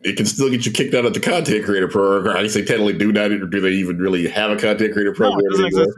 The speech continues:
Speaker 2: anyway. And my whole
Speaker 1: Yeah.
Speaker 2: thing was the content creator co-, program was stupid 'cause you let everybody into it anyway.
Speaker 1: Unless
Speaker 2: Like
Speaker 1: you had an OnlyFans account, right? They let
Speaker 2: Yeah,
Speaker 1: you
Speaker 2: yeah.
Speaker 1: in, then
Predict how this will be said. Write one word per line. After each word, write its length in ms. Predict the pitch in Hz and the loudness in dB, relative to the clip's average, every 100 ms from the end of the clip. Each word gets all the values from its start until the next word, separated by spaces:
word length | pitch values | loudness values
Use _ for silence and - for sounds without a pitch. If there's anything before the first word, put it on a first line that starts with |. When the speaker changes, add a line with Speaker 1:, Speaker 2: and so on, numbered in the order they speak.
| 95 | -8
Speaker 2:
anyway. 200 | 101 82 - 175 | -8 -10 -10 -6
And 80 | 190 | -2
my 100 | 262 | 2
whole 120 | 247 | 2
Speaker 1:
Yeah. 40 | 208 | 2
Speaker 2:
thing 160 | 180 | 0
was 160 | 165 139 | -2 -2
the 80 | 139 | -4
content 340 | 175 165 135 | -6 -6 -4
creator 220 | 139 127 | -2 -2
co-, 160 | 110 120 | -2 -4
program 400 | - 123 120 113 | -2 -2 -2 -4
was 80 | 107 | -4
stupid 280 | 139 120 113 | -6 -6 -6
'cause 120 | 107 | -2
you 80 | 117 | 0
let 140 | 113 | 0
everybody 420 | 110 107 104 98 | -2 -2 -2 -2
into 280 | 98 95 95 | -4 -4 -4
it 80 | 87 | -6
anyway. 240 | 78 73 - _ _ _ _ _ _ | -10 -16 -20 _ _ _ _ _ _
Speaker 1:
Unless 300 | 104 107 113 | 0 2 2
Speaker 2:
Like 140 | 104 107 | 2 2
Speaker 1:
you 60 | |
had 140 | 104 98 | 0 0
an 160 | 92 92 | 0 0
OnlyFans 540 | 98 95 101 90 80 | 2 2 0 -2 -2
account, 360 | 87 76 76 - | -4 -4 -6 -6
right? 260 | 98 107 120 | -2 0 2
They 80 | 120 127 | 2 2
let 160 | 147 | 2
Speaker 2:
Yeah, 80 | 143 | 2
Speaker 1:
you 80 | 120 | 2
Speaker 2:
yeah. 180 | 127 104 | 2 0
Speaker 1:
in, 40 | |
then 100 | 98 | 0